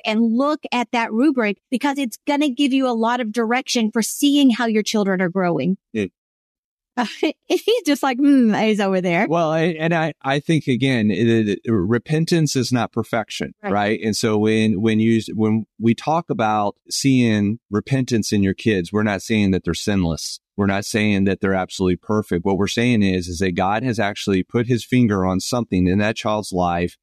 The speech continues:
Speaker 2: and, and said, "I want you to give this up." And the child has been willing to give it up. And it could be anything. It could be stubbornness. It could be some sort of an addiction. It could be,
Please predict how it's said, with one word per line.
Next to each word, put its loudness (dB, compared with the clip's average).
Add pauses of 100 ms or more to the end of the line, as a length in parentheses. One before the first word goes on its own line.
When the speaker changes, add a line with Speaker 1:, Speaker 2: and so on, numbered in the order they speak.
Speaker 2:
and, 0 (100)
and 0
said, -2
"I -4
want -4
you 0
to 2
give 0
this -2
up." -2 (100)
And 0
the 0
child -4
has -8
been -2
willing 0
to -2
give -2
it 0
up. -2 (120)
And 2
it 0
could -8
be 4
anything. 0
It 0
could -6
be 0
stubbornness. -4 (140)
It -2
could -2
be 2
some -2
sort 0
of 0
an 0
addiction. -2
It -2
could -2
be, 2